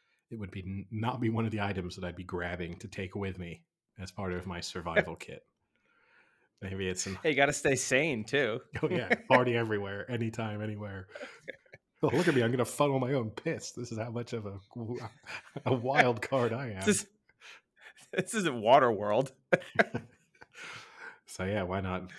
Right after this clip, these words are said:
Speaker 1: talk about The Last of Us? Well, it's a good opportunity to say right now, spoilers ahead.
Speaker 2: Spoilers. <laughs>
Speaker 1: By now, if you're watching it, you should have seen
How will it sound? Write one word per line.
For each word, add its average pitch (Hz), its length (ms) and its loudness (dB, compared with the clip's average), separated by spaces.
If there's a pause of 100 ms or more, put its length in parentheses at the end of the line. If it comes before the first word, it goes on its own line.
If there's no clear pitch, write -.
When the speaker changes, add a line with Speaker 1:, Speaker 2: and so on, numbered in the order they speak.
Speaker 1:
talk 101 240 -4
about 95 140 0
The 87 80 -6
Last 90 380 -2
of 101 80 -6
Us? 117 320 -6 (300)
Well, - 200 -12
it's - 200 -12
a - 20 -16
good 90 160 -8
opportunity 90 420 -6
to 87 80 -12
say 92 440 -6
right 87 200 -6
now, - 420 -4 (140)
spoilers 95 600 -4
ahead. 101 460 -6
Speaker 2:
Spoilers. - 800 -4 (200)
<laughs> - 200 -16
Speaker 1:
By 107 140 4
now, 117 500 0
if 110 140 -10
you're 95 120 -4
watching 92 380 -4
it, 82 120 -8 (100)
you 90 100 -12
should 101 400 -4
have 87 200 -10
seen - 360 -12